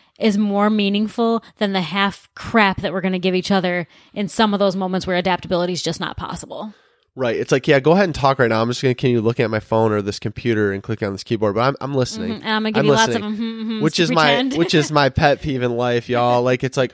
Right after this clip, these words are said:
Speaker 2: "I, yeah, I'm listening," and they're clearly not listening. And so,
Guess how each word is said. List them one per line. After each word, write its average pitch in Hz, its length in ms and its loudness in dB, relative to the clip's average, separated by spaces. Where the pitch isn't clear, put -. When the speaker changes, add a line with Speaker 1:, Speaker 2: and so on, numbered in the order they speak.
Speaker 2:
"I, 151 120 0
yeah, 151 220 2
I'm 165 140 0
listening," 113 640 -2
and 123 180 -4
they're 117 100 -2
clearly 165 680 -6
not 117 200 -6
listening. 113 460 -10
And 143 240 0
so, 135 400 4